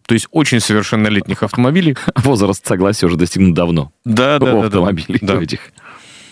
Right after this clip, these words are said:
Speaker 1: Вот, э, значит, э, сегодня примерно каждый десятый автомобиль на наших дорогах старше двадцати одного года,
Speaker 2: М.
Speaker 1: каждый второй старше десяти лет.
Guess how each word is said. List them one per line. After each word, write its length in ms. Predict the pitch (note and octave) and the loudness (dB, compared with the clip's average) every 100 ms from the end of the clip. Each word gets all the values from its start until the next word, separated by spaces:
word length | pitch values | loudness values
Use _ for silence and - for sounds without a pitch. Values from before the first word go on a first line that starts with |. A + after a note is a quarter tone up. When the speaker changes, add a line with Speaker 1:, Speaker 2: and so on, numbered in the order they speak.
| - | -4
Speaker 1:
Вот, 320 | A#2 A2 F#2+ - | 0 2 0 -2
э, 240 | G2 G2 | 0 0
значит, 380 | G#2 A2+ C#3+ - | 0 0 -2 -2
э, 380 | A2 A2 G#2+ A#2 | 0 2 2 0
сегодня 380 | A#2 C#3 D#3+ C#3+ | 0 2 2 2
примерно 400 | B2+ B2 C3 B2+ | 0 0 0 0
каждый 320 | A#2 C3+ A#2+ | -2 -2 0
десятый 460 | A#2 A#2+ - C3 G2 | 0 0 0 -2 -2
автомобиль 420 | - G2+ G2+ F#2+ | -2 -2 -2 0
на 120 | F#2 | 0
наших 280 | F#2+ G2 G2 | 0 0 -2
дорогах 380 | F2+ G2 F2+ E2 | -2 -2 -2 -2
старше 320 | - G#2 - | -2 -4 -2
двадцати 320 | F2+ F#2 - | -4 -4 0
одного 280 | F#2+ F2+ F#2+ | 0 0 0
года, 320 | A2 D3+ B2 - | 2 2 0 0
Speaker 2:
М. 560 | D#2+ F2+ G#2+ G#2 G2+ G2+ | 0 2 0 -4 -6 -4
Speaker 1:
каждый 380 | B2 B2+ A#2 | -2 -2 -2
второй 400 | A#2 - A#2 C#3 B2+ | 0 0 2 2 0
старше 380 | - A#2+ - | -2 -2 0
десяти 460 | A2 A2 - A2+ C#3+ | 0 0 0 0 2
лет. 380 | A#2 F2+ - | 4 2 -2